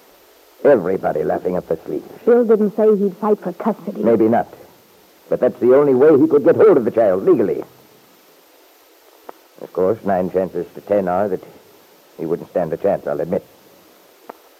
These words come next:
Speaker 1: It has to be a pretty drastic situation when the court awards the custody to the father instead of the mother. But I just don't like taking a chance.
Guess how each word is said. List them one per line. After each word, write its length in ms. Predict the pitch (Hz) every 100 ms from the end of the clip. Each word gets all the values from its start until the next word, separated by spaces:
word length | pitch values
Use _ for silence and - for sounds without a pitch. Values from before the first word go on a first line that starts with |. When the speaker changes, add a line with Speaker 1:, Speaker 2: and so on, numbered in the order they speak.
| _ _ _ _ _ _ _ _
Speaker 1:
It 80 | -
has 160 | 110 117
to 80 | 107
be 120 | 117
a 60 |
pretty 260 | 107 156 165
drastic 380 | 123 139 123 123
situation 540 | 131 123 120 90 82
when 80 | 85
the 80 | 95
court 260 | - 101 - - - - _ _ _ _
awards 320 | - 92 90
the 80 | -
custody 560 | - 101 - 76 82 80
to 160 | 87
the 80 | 78
father 380 | - 95 80 69 -
instead 240 | - 78
of 60 | 73
the 60 |
mother. 240 | 90 80 - - _ _ - - _ _ _ _ _ _ _ _ _ _ _ _ _ _ _ - -
But 100 | 82
I 160 | 82 80
just 220 | 87 -
don't 200 | 92 80
like 240 | 82 76
taking 280 | - - 71
a 60 | 69
chance. 320 | - - -